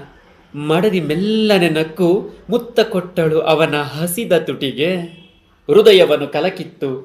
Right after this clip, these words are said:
ಅವಳ ಮೌನದ ಮುತ್ತು. ಮುತ್ತು ಸಿಕ್ಕಿತು ಎಂದು ನಕ್ಕನವನು, ಮುತ್ತು ಸಿಕ್ಕಿತು ಎಂದು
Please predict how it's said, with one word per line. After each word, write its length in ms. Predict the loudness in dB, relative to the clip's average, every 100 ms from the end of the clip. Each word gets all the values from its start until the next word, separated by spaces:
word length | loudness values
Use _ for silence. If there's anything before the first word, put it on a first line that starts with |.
| -10 -6
ಅವಳ 240 | -2 -2
ಮೌನದ 680 | -2 -6 -6 -6 -2 0 0
ಮುತ್ತು. 440 | 0 -6 -8 -10 -10 -16 -20 -20 -16 -4
ಮುತ್ತು 320 | -4 -2 -4
ಸಿಕ್ಕಿತು 460 | -4 -8 -8 -6 -2
ಎಂದು 360 | 0 -2 -6 -8 -12 -18 _ -6
ನಕ್ಕನವನು, 760 | -4 -4 -6 -6 -4 -6 -10 -14 -20 _ _ -8
ಮುತ್ತು 280 | -8 -6 -8
ಸಿಕ್ಕಿತು 460 | -8 -8 -6 -4
ಎಂದು 360 | -2 -2 -4